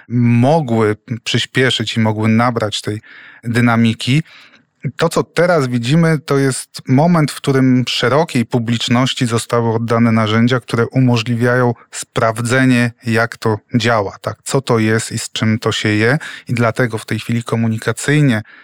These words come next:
mamy tak dużo informacji na ten temat. Ja osobiście myślę, że prawdziwa rewolucja jest dopiero przed nami, bo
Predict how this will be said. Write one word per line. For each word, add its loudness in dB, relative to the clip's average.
mamy 2
tak -2
dużo 0
informacji -4
na 4
ten 0
temat. -2
Ja 2
osobiście 0
myślę, 2
że 0
prawdziwa 0
rewolucja 0
jest -2
dopiero -2
przed -6
nami, 2
bo -4